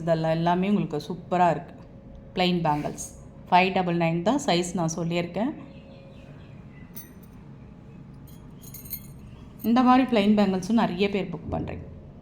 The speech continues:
நம்ம கண்ணாடி வளையல்ல தான் பிளைன் பேங்கிள்ஸ் போ-, பார்ப்போம். நம்ம ஐம்பொன் வளையலையும் எவ்வளோ அழகா இருக்கு பாருங்க பிளைன் பேங்கிள்ஸ். இது வந்து எந்த ஒரு டிசைன்ஸுமே இருக்காது.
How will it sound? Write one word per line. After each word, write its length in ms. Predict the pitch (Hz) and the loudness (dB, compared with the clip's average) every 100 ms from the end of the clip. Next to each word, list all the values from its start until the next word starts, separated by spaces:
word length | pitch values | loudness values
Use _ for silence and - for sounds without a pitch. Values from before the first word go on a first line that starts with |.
| - - - - - | -20 -20 -20 -20 -8
நம்ம 160 | 180 180 190 | -2 2 4
கண்ணாடி 280 | 214 240 254 | 8 8 8
வளையல்ல 320 | 240 226 214 | 6 6 6
தான் 100 | 240 233 | 6 6
பிளைன் 220 | 196 208 | 4 4
பேங்கிள்ஸ் 340 | 196 185 - 185 | 4 0 -2 -2
போ-, 340 | 175 175 170 170 | -2 -2 2 4
பார்ப்போம். 300 | 170 202 208 | 4 4 2
நம்ம 120 | 185 170 | 4 4
ஐம்பொன் 300 | 202 220 220 | 4 4 4
வளையலையும் 360 | 175 170 180 175 | 2 2 0 0
எவ்வளோ 160 | 180 190 | 2 4
அழகா 200 | 170 170 170 | 4 4 2
இருக்கு 140 | 170 165 | 0 -4
பாருங்க 240 | 156 156 160 | -4 -4 -2
பிளைன் 260 | 165 170 165 | 0 2 2
பேங்கிள்ஸ். 400 | 160 165 247 277 - - - - | 2 4 2 0 -8 -18 -10 0
இது 100 | 202 | 6
வந்து 100 | 233 233 | 8 8
எந்த 160 | 226 285 | 10 10
ஒரு 140 | 285 214 | 10 8
டிசைன்ஸுமே 520 | 202 196 202 214 208 185 | 6 4 2 4 4 4
இருக்காது. 280 | - 151 | 0 -6